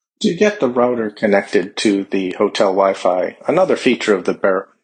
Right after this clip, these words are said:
Barrel was critically important. The Barrel allows you to set the mac address,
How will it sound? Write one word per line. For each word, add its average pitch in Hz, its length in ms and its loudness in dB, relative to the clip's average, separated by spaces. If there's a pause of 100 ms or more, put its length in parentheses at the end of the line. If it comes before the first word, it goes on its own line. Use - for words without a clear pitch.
(160)
Barrel 98 420 0
was 92 640 -8
critically 117 400 2
important. - 680 -8 (680)
The 107 80 0
Barrel 147 520 0
allows 120 760 -2
you 107 420 -8
to 95 640 -6 (260)
set - 560 -2
the 107 100 0
mac 110 320 0
address, 90 720 -4